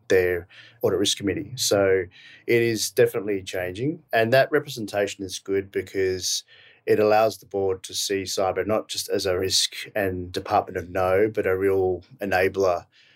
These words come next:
to the business. Another quick example I give is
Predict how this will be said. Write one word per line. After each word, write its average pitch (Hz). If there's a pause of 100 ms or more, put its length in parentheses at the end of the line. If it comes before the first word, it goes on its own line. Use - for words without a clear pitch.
(220)
to 107
the 90
business. - (120)
Another 95 (160)
quick 120
example 95
I 92
give 92
is 92